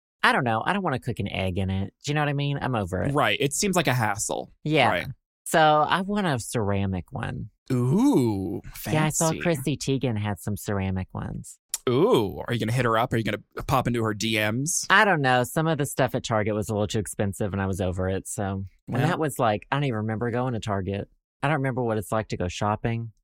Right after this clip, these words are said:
Speaker 2: Yeah, what is that? Target? Who?
Speaker 1: So, someday.
Speaker 2: One, I don't know. Well, y-, hey, use that,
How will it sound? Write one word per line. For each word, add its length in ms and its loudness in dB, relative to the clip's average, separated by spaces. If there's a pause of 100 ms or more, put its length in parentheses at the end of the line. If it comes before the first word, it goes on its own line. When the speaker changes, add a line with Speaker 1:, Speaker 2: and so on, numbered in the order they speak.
(120)
Speaker 2:
Yeah, 180 0
what 220 0
is 160 -2
that? 300 -2
Target? 420 -2 (380)
Who? 60 4
Speaker 1:
So, 360 2 (380)
someday. 800 2 (400)
Speaker 2:
One, 380 0 (100)
I 200 2
don't 160 -6
know. 260 -6 (200)
Well, 240 4
y-, 160 -2
hey, 140 -2 (120)
use 300 -4
that, 340 0